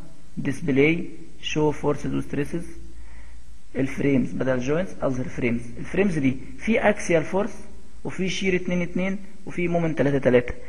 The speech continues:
هي ديت الحاجات المتاحة بالنسبة لي فقط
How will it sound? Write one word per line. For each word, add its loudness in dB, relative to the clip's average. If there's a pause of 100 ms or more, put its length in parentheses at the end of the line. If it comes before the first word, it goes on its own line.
(160)
هي 10
ديت 8
الحاجات 8 (280)
المتاحة 8
بالنسبة 6
لي 4
فقط 2